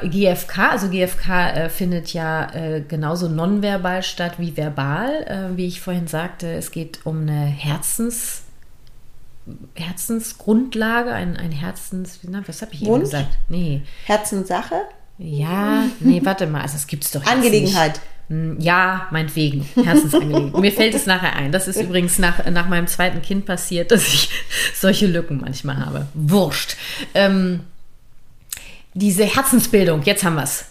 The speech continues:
Speaker 1: Gott sei
Speaker 2: Jetzt.
Speaker 1: Dank.
Speaker 2: Na,
Speaker 1: Es ist
Speaker 2: also, es
Speaker 1: wieder
Speaker 2: ging
Speaker 1: da.
Speaker 2: aber
Speaker 1: Ich,
Speaker 2: schnell.
Speaker 1: ich bin wieder in der Spur. <laughs> Ähm, die Herzensbildung, äh, ähm, eben das Kind kommt nicht auf die Welt, um dich zu ärgern.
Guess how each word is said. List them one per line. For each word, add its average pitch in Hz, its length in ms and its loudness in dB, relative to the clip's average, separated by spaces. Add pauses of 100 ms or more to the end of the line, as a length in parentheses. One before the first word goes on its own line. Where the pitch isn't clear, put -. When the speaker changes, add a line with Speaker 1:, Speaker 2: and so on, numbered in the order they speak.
Speaker 1:
Gott 175 160 4
sei - 100 10
Speaker 2:
Jetzt. 160 100 8
Speaker 1:
Dank. 143 220 6
Speaker 2:
Na, 185 60 6
Speaker 1:
Es 151 60 4
ist 185 60 6
Speaker 2:
also, 196 140 6
es 175 60 4
Speaker 1:
wieder 175 100 6
Speaker 2:
ging - 80 6
Speaker 1:
da. 202 80 8
Speaker 2:
aber 170 140 2
Speaker 1:
Ich, 214 80 4
Speaker 2:
schnell. 185 200 6
Speaker 1:
ich 156 60 4
bin 226 160 4
wieder 208 140 4
in 185 80 4
der 170 80 4
Spur. 156 380 -2 (280)
<laughs> 339 120 6 (640)
Ähm, 226 360 4
die 233 200 4
Herzensbildung, 185 880 2
äh, 175 120 4 (200)
ähm, 180 420 2 (220)
eben 220 320 4 (180)
das 208 200 0
Kind 311 400 2 (180)
kommt - 280 -2
nicht 254 420 2
auf - 140 2
die 190 200 -2
Welt, 190 360 2
um 180 100 0
dich 180 220 -8
zu - 200 -8
ärgern. - 460 -8